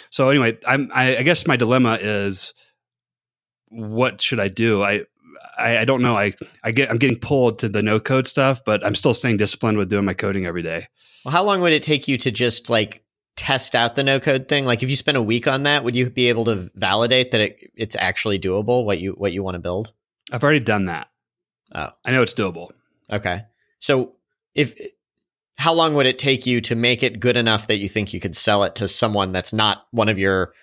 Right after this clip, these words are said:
Speaker 2: consulting clients?
Speaker 1: I don't know that. But my, my hypothesis is probably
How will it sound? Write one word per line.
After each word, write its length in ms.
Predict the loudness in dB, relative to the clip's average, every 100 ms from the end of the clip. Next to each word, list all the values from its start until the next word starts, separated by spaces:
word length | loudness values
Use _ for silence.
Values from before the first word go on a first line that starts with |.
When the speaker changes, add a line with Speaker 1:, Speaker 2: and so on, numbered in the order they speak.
| _ _ -6
Speaker 2:
consulting 500 | -4 0 -2 -2 -6
clients? 640 | -6 -8 -8 -10 -10 -10 -6
Speaker 1:
I 100 | 0
don't 180 | 0 2
know 160 | 0
that. 240 | -2 -6 -12 _ -20 -20 _ _ _ _ _ _ _ _ _ _ _ _ _ _ _ _ _ _ _ 0
But 120 | 2
my, 180 | 2 2
my 100 | 2
hypothesis 500 | 4 2 0 -4 -4
is 80 | -4
probably 600 | 0 0 0 0 0